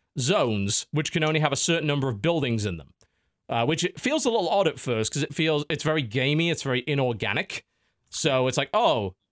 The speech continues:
I've got tons of space, but I can't put another house here because there's a limit of four buildings I can have in this zone." That's weird. But once you get over that, you've got various things like diplomacy with not only the other factions, but also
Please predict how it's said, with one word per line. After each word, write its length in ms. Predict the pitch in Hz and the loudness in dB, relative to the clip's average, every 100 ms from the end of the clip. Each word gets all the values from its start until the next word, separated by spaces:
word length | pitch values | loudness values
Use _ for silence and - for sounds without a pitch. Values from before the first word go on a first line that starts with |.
| - | -4
I've 120 | 175 | -2
got 120 | 202 | -2
tons 220 | - 240 | 0 0
of 60 | 170 | 0
space, 420 | - 214 123 120 | 0 0 0 0
but 120 | - 160 | 0 0
I 60 | |
can't 300 | 151 180 170 | 0 -2 -2
put 120 | 185 | -2
another 200 | 170 156 | 0 0
house 260 | 156 170 160 | 0 0 0
here 160 | 135 117 | 0 0
because 300 | 123 143 123 | -2 -4 -2
there's 140 | 131 | 0
a 40 | |
limit 220 | 135 135 131 | 0 0 0
of 100 | 120 | -2
four 220 | 135 123 | -2 -2
buildings 320 | 123 123 113 | 0 0 -2
I 80 | 113 | -4
can 100 | 117 | -2
have 140 | 110 | -2
in 80 | 104 | -2
this 120 | 107 | -2
zone." 320 | 101 135 90 - _ _ - | -2 -2 -4 -10 _ _ -4
That's 260 | 143 190 | -2 -2
weird. 420 | 113 98 82 90 113 _ _ _ _ | -6 -8 -6 -6 -8 _ _ _ _
But 420 | 127 104 147 143 | -8 0 2 2
once 260 | 160 196 196 | 0 0 0
you 60 | 214 | -2
get 320 | 185 170 - - | 0 0 -2 -2
over 320 | 180 185 139 | 0 2 0
that, 560 | 117 113 113 - - - _ _ - | 0 0 0 -2 -4 -6 _ _ -4
you've 260 | 135 147 | -2 0
got 640 | 113 156 139 131 131 127 123 | 0 2 4 4 2 2 -2
various 360 | 143 156 151 143 | -2 0 2 0
things 200 | 160 131 | -2 0
like 220 | 139 110 | 0 -2
diplomacy 880 | 131 - 170 180 175 175 170 165 160 | -4 -2 0 2 0 0 0 0 0
with 260 | 135 127 135 | 0 -2 0
not 160 | 131 | -2
only 400 | 135 135 131 127 | 0 0 0 -2
the 220 | 110 117 | -2 -2
other 200 | - 139 | -2 -2
factions, 580 | 113 151 - - 165 165 | -2 -2 -2 -2 0 -2
but 160 | - 127 | -2 0
also 640 | 120 120 - 120 117 110 | 0 0 0 0 0 -2